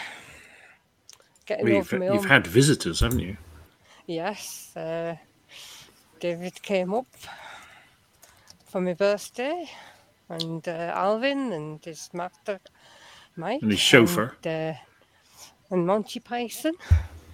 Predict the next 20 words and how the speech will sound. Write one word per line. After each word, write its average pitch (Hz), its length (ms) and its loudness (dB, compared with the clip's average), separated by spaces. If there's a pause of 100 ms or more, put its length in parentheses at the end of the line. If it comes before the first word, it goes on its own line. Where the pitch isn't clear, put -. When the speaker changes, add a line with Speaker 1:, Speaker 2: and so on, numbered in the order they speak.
(1300)
Speaker 1:
And 180 120 -8
Monty 196 300 -2
bought 220 260 -2
me 233 140 0
a 220 120 -2 (240)
bottle 262 280 -2
of, 262 100 -8 (340)
uh, 254 300 -2 (540)
duty-free 277 640 -2
vodka, 277 580 -6
so 196 180 -6
I've 185 140 -6
been 214 300 0
wo-, 208 180 0
working 214 380 -2
my 220 40 -6
way 226 220 -4
through 226 280 -6
that. 233 400 -2
<laughs> - 560 -8